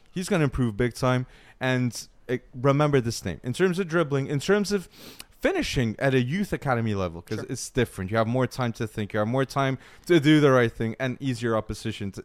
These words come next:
Speaker 1: defending you. He just impresses big time.
Speaker 2: How old
Speaker 1: So
Speaker 2: is he?
Speaker 1: I think he's sixteen, seventeen.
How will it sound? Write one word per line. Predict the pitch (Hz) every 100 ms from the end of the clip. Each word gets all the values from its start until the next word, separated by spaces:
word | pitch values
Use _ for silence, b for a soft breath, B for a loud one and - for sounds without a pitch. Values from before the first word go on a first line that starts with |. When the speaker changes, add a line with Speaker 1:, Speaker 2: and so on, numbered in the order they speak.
| -
Speaker 1:
defending | 110 - 113 113
you. | 117 120 - B B B
He | 143
just | 139 -
impresses | 113 107 - 90
big | 90 -
time. | 85 78
Speaker 2:
How | 160
old | 170
Speaker 1:
So | 185 113
Speaker 2:
is | 113
he? | 135 b b b b -
Speaker 1:
I | -
think | -
he's | 156
sixteen, | - 127 - 135 120
seventeen. | - 107 101 - 101